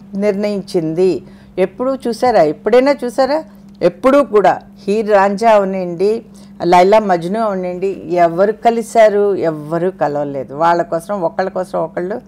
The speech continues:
త్యాగాలు చేసుకున్నారు. అంతే. ఇప్పటివరకు ఎవరు పాస్ అయింది లేదు లవ్ మ్యారేజెస్‌లో. So, అంచేతనేసి ఏంటంటే, "Sorry to tell this children." ఇదేమో ఏంటి అంటే పిల్లల కోసం అని చెప్పి, awareness కోసం అని తీసుకొస్తున్నాను.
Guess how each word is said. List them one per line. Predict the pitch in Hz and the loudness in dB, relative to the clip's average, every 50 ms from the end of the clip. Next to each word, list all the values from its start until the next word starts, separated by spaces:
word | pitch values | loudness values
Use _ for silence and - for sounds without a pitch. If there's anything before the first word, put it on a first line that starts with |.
| - - - - - - | -20 -20 -20 -20 -12 -4
త్యాగాలు | - 175 185 214 226 269 269 247 202 185 | 0 2 2 2 2 2 0 -2 -2 -4
చేసుకున్నారు. | 165 147 - - - - 135 135 127 117 - - - - - | -6 -6 -6 -10 -12 -12 -10 -10 -10 -12 -14 -16 -14 -10 -10
అంతే. | 160 170 - 220 196 151 - - - - - - - - | -10 -8 -6 -6 -6 -6 -8 -12 -20 -20 -20 -20 -14 -14
ఇప్పటివరకు | 165 - - 185 185 185 180 180 - - | -8 -2 2 2 4 4 2 2 0 0
ఎవరు | 220 208 190 185 185 196 208 196 202 - - - - - - - - - 180 | 2 2 2 2 0 -2 -2 -4 -6 -12 -20 -20 -20 -20 -20 -20 -6 0 4
పాస్ | 170 175 185 190 - | 4 4 4 4 2
అయింది | 226 220 220 220 202 208 | 2 2 2 2 0 -2
లేదు | 185 170 180 185 180 175 | 0 0 0 0 0 -2
లవ్ | 160 156 156 156 151 | 0 0 0 0 0
మ్యారేజెస్‌లో. | 160 165 160 160 160 151 147 143 - - - - - - - - - - - - - - - | -2 -2 -2 -4 -4 -6 -8 -10 -12 -12 -16 -16 -16 -16 -20 -20 -20 -20 -20 -20 -8 0 2
So, | 196 | 4
అంచేతనేసి | 196 185 175 180 185 180 196 196 190 190 185 - - 180 175 | 4 4 4 0 0 0 0 -2 -2 -2 -4 -4 -4 -2 -2
ఏంటంటే, | 175 170 165 165 160 170 165 165 196 | 0 0 0 0 -2 -4 -4 -4 -4
"Sorry | 196 202 - - 202 208 233 247 269 285 240 - | -6 -4 2 4 6 6 6 6 4 2 2 0
to | 277 277 | 0 0
tell | - - 285 269 269 | 2 4 4 4 4
this | 269 240 269 277 262 262 - - 269 | 2 2 0 0 0 -2 -6 -4 -2
children." | 269 262 254 269 277 285 302 294 - - - - - - - - - - - - - - - - - - | -2 0 2 4 4 4 2 -2 -8 -12 -20 -20 -20 -20 -20 -20 -20 -20 -20 -20 -20 -20 -20 -20 -20 -12
ఇదేమో | - 180 185 220 220 214 233 262 294 294 247 | -4 2 4 4 4 4 4 2 2 2 2
ఏంటి | 165 180 202 226 240 226 247 233 226 | 0 -2 -2 -2 -2 -2 -2 -2 -2
అంటే | 208 202 240 247 | 0 0 -2 -2
పిల్లల | 247 - 214 202 202 220 233 226 | 0 0 0 2 2 2 0 0
కోసం | 214 - 202 190 185 190 196 190 | 0 -2 -2 -2 0 -2 -2 0
అని | 185 185 175 185 | 0 0 0 -4
చెప్పి, | 175 170 - 190 180 | -4 -4 -2 0 2
awareness | 175 165 156 170 180 175 190 185 180 180 | 2 2 2 0 -2 -2 -2 -4 -6 -6
కోసం | - 180 165 160 - 160 | -6 -8 -8 -8 -6 -6
అని | 165 165 160 | -6 -6 -6
తీసుకొస్తున్నాను. | 160 156 135 - - - 143 143 - - - 151 147 139 151 185 240 | -8 -10 -12 -12 -10 -8 -8 -8 -10 -10 -10 -8 -6 -6 -6 -6 -10